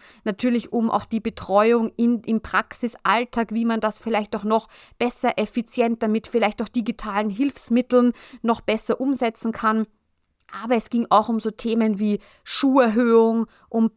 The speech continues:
Beinlängendifferenz, also gerade auch so funktionelle und strukturelle. Da hab ich auch nochmal ganz viel mitnehmen können und fand die, die Inputs einfach auch spannend, wie das Physiotherapeutinnen so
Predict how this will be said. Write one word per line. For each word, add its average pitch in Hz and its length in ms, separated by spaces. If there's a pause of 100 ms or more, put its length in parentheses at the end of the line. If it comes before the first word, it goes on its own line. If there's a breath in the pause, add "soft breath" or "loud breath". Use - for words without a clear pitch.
Beinlängendifferenz, 226 1400
also 220 200
gerade 214 440
auch 214 60
so 233 120
funktionelle 226 760
und 214 100
strukturelle. 220 840 (260 loud breath)
Da 226 100
hab 214 140
ich 262 220
auch 226 60
nochmal 226 400
ganz 254 300
viel 254 220
mitnehmen 226 540
können 220 260
und 214 120
fand 208 300
die, 214 220 (300 soft breath)
die - 180
Inputs 262 400
einfach 220 380
auch 220 120
spannend, 247 640
wie 233 140
das 233 280
Physiotherapeutinnen 220 1200
so 214 240